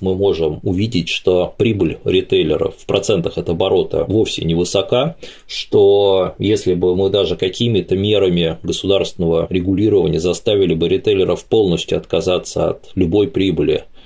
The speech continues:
цены могли бы снизиться на два-три процента, и при этом надо понимать, что значит отказаться от любой прибыли. Означает сделать деятельность экономически бессмысленной и,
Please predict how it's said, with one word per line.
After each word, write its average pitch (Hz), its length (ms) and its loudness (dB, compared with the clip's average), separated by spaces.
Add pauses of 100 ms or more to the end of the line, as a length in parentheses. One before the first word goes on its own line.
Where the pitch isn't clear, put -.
(100)
цены 101 300 2
могли 90 300 2
бы 90 100 -2
снизиться 90 500 -2
на 87 160 2
два-три 85 460 0
процента, 156 760 0
и 101 460 2
при 107 140 2
этом 101 200 0
надо 95 220 0
понимать, 98 480 0
что - 240 -8
значит - 180 -4
отказаться 90 640 -2
от - 240 -6
любой 87 320 0
прибыли. 76 360 0
Означает 87 460 -2
сделать 90 380 0
деятельность 98 460 -2
экономически 95 580 -2
бессмысленной 98 720 0
и, 90 340 -2